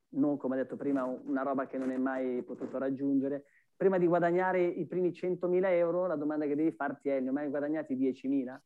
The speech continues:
Ne ho mai guadagnati mille?" Perché se non hai mai guadagnato mille euro non puoi guadagnarne centomila. Quindi è una scala che va percorsa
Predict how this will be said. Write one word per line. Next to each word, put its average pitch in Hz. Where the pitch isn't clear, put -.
Ne 139
ho 156
mai 165
guadagnati 165
mille?" 135
Perché 131
se -
non 147
hai 160
mai 160
guadagnato 156
mille 160
euro 151
non 147
puoi 143
guadagnarne 123
centomila. 117
Quindi 113
è 160
una 165
scala 117
che -
va 127
percorsa 165